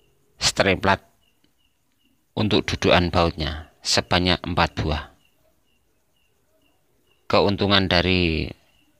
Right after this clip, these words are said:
pemasangan baut ini, pertama, mudah diaplikasikan, kedua, bisa bongkar pasang,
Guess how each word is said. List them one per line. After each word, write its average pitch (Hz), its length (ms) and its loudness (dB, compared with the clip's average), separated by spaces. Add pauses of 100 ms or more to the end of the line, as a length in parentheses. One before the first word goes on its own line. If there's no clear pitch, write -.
(1300)
pemasangan 90 800 2
baut 87 320 2
ini, 82 560 -2
pertama, 80 800 -2 (1120)
mudah 95 400 0
diaplikasikan, 76 1120 -2 (880)
kedua, 80 720 0 (640)
bisa 87 320 0
bongkar 80 400 -2
pasang, 98 720 -2